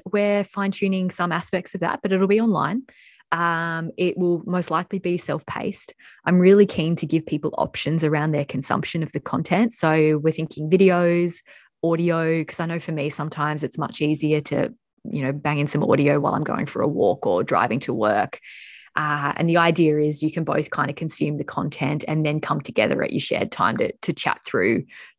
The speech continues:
the reflections, uh, your thoughts or the conversation to be had. So lots of it is some information to kind of upskill you almost, so the both of you can understand the concepts that we're trying to put in place or the skills that are needed.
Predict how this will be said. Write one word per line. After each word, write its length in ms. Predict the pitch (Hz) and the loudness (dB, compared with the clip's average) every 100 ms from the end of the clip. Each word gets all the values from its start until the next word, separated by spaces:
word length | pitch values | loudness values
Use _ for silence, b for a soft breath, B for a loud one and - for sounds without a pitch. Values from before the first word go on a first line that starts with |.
| - | 0
the 80 | |
reflections, 800 | 165 139 - - - 107 127 - - | 2 2 0 0 0 0 -2 -2 -4
uh, 180 | 139 | -2
your 160 | 160 139 | -2 -2
thoughts 520 | - 113 92 - - - | -2 -2 -2 -6 -6 -2
or 260 | - - | 0 0
the 120 | - | -2
conversation 580 | - - 127 - - - | 0 0 0 0 -2 -2
to 100 | - | -4
be 100 | - | -4
had. 420 | 139 120 131 131 | -2 0 0 0
So 120 | - 147 | 0 4
lots 280 | 175 - 202 | 4 2 4
of 80 | |
it 100 | 175 | 4
is 400 | 160 156 151 143 - B B B _ | 6 4 4 0 -6 B B B _
some 200 | - 180 | 2 4
information 560 | 180 175 160 151 - | 4 2 -2 -2 -4
to 60 | 160 | -4
kind 240 | - 147 | -4 -2
of 180 | 151 - _ _ _ | -4 -6 _ _ _
upskill 520 | - - - 202 220 | -4 -2 4 6 8
you 200 | 247 262 | 8 6
almost, 540 | 247 233 254 392 - - | 6 6 6 4 -2 -6
so 180 | - 160 | 0 0
the 100 | 151 | 2
both 240 | 143 147 | 2 2
of 80 | 156 | 2
you 120 | 156 | 2
can 120 | 147 - | 2 -2
understand 440 | - - - - | -2 -2 0 0
the 60 | - | -2
concepts 480 | - - - - | -2 -2 -2 -4
that 100 | - | -2
we're 100 | - | 0
trying 200 | 139 - | 0 -2
to 60 | - | -4
put 160 | - - | -4 -6
in 100 | 151 | 2
place 320 | 190 185 - | 4 4 2
or 80 | - | -2
the 60 | |
skills 420 | - - - 160 | -4 -2 0 0
that 120 | - - | 0 0
are 40 | |
needed. 440 | 160 220 240 233 | 4 6 6 4